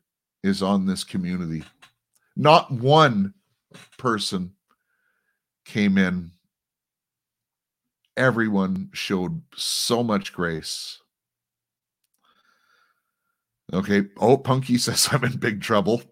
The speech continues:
<laughs> Yeah. Yep. Um,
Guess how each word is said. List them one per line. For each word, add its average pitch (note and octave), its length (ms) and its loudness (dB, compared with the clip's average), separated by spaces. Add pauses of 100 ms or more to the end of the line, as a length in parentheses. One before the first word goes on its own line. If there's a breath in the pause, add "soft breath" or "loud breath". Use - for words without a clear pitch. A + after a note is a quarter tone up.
(120)
<laughs> - 1000 -2
Yeah. A2 340 4 (1040 loud breath)
Yep. G#2+ 560 4
Um, F#2 560 2